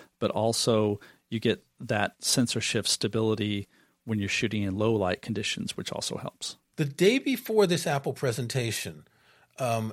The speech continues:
Speaker 2: there was, Apple published a document, a support document, saying that, um, driving on powerful motorcycles with an iPhone could damage the sensor shift optical imu-, image stabilization
Speaker 1: Oh, yeah.
Speaker 2: in the iPhone twelve.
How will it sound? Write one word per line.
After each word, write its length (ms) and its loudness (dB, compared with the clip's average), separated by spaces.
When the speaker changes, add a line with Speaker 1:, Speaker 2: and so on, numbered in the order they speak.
Speaker 2:
there 400 0
was, 460 4
Apple 300 2
published 420 0
a 60 0
document, 600 -2
a 100 -4
support 380 -4
document, 420 0
saying 440 0
that, 260 0
um, 520 0
driving 580 2
on 280 2
powerful 540 0
motorcycles 840 2
with 140 -2
an 80 -4
iPhone 500 -2
could 240 -8
damage 580 0
the 160 -4
sensor 440 -4
shift 400 -6
optical 560 -4
imu-, 400 -6
image 220 -4
stabilization 600 2
Speaker 1:
Oh, 40 2
yeah. 60 -2
Speaker 2:
in 60 2
the 80 0
iPhone 360 -2
twelve. 420 2